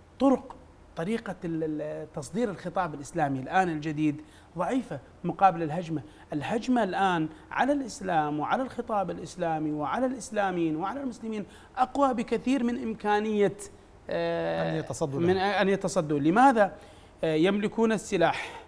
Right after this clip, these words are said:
Speaker 1: والقرار الأممي والإعلام والتشويه، والتشويه
Speaker 2: نعم.
Speaker 1: واجتزاء، اجتزاء الحقائق.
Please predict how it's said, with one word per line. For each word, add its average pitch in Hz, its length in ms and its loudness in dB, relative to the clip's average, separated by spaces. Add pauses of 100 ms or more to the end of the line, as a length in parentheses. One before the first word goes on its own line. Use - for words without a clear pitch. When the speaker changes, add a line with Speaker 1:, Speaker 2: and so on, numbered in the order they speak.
(380)
Speaker 1:
والقرار 160 520 4
الأممي 170 540 2 (760)
والإعلام 156 880 6 (280)
والتشويه، 160 840 2 (800)
والتشويه 165 680 0
Speaker 2:
نعم. 151 180 -2
Speaker 1:
واجتزاء، 165 840 4
اجتزاء 175 680 4
الحقائق. 190 600 4